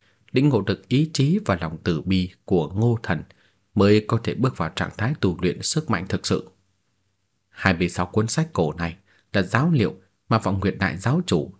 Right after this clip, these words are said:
đã đích thân lựa chọn. Người hãy học thật kỹ và lĩnh ngộ những ý nghĩa sâu xa về thần đạo ẩn chứa bên trong đó. Tân chủ tế, nhã khí như lan, giọng nói nhẹ nhàng. Cũng không biết có phải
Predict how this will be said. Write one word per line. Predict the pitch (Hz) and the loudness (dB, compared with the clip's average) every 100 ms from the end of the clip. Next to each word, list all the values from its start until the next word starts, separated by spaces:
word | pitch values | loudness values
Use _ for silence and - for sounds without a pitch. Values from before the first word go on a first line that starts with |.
| - | -4
đã | 92 | -2
đích | 117 - | -2 -2
thân | 85 80 | -2 0
lựa | 92 - | -2 -2
chọn. | - 82 - _ _ _ _ _ | -6 -8 -10 _ _ _ _ _
Người | 104 98 95 98 | 2 4 4 2
hãy | 101 | 0
học | 101 - | -2 -2
thật | - - | -6 -4
kỹ | 113 123 185 _ _ _ - | -2 -2 -2 _ _ _ -2
và | 117 | 0
lĩnh | 131 147 | 2 2
ngộ | 131 95 | 2 0
những | 110 - | -2 0
ý | 127 165 | 2 4
nghĩa | 147 - 90 | 2 0 -2
sâu | - 92 | 0 -2
xa | 80 90 82 82 _ | -2 -4 -4 -8 _
về | 92 | -2
thần | 92 101 - | -2 -4 -4
đạo | 87 - - | -6 -6 -4
ẩn | 92 71 | -4 -2
chứa | 98 113 160 | -2 0 0
bên | 92 73 | -2 -4
trong | 80 | -6
đó. | 85 120 175 - _ _ _ _ _ _ _ _ _ _ _ _ _ _ _ _ _ | -2 -2 -2 -8 _ _ _ _ _ _ _ _ _ _ _ _ _ _ _ _ _
Tân | 135 117 | 2 2
chủ | 98 | 0
tế, | 98 120 185 - _ _ - _ _ _ 104 | 2 2 2 -2 _ _ -20 _ _ _ 2
nhã | 92 69 | 2 0
khí | - 110 | 0 2
như | 165 120 95 | 6 4 4
lan, | 90 87 _ - | 0 -2 _ -4
giọng | - 92 | 0 0
nói | 92 143 | 2 4
nhẹ | 160 87 | 4 2
nhàng. | 90 80 - _ _ _ _ _ _ _ _ _ _ _ - | 0 -4 -10 _ _ _ _ _ _ _ _ _ _ _ 0
Cũng | 127 139 | 2 4
không | - 101 | 2 0
biết | 117 - | 0 0
có | 120 | -2
phải | - 87 | -2 -8